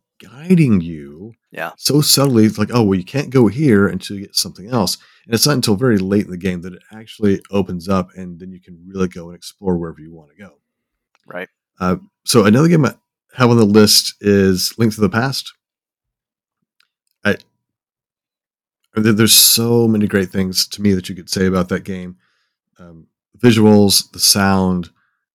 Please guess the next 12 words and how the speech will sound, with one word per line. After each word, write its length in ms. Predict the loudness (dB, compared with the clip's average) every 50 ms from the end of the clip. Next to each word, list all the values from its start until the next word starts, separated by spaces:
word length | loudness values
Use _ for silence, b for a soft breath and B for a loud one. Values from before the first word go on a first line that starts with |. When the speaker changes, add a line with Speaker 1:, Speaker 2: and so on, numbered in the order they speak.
| _ _ -16
Speaker 1:
the, 320 | -14 -14 -14 -16 -20 -20 _ _ _ _ _ _ _ _ _
the 60 | -16 -4
level 280 | 0 0 2 2 2 0
design. 680 | 0 0 0 0 0 0 0 0 0 -2 -4 -6 -10 -14 _ _ _ _ _ _ _ _ _ _ _ _ _ _ _ _ _ _ _ -6
Um, 260 | -4 -4 -4 -4 -6 _ _ _ _ _ _ _ _ _ _ _ _ _ _ _ _
has 200 | -6 -2 0 2
Zelda 320 | 4 4 4 4 6 4 4
been 200 | 4 2 0 0
done 200 | 0 0 2 2
better? 360 | 2 0 2 2 0 -2 -4 _ _ _
Of 100 | -20 -20 -12
course, 440 | _ -6 -4 -4 -4 -6 -8 -14